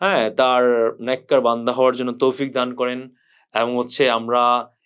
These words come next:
একে অপরের সাথে মিলেমিশে চলতে পারি,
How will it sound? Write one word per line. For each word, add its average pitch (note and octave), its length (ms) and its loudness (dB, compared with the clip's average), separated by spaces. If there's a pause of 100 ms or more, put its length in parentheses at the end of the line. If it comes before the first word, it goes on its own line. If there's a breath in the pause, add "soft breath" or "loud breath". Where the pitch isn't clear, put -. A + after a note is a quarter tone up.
(120)
একে B2 360 0
অপরের B2 380 0
সাথে B2 540 -4
মিলেমিশে A#2 600 -10
চলতে A2+ 300 -6
পারি, A2 400 -6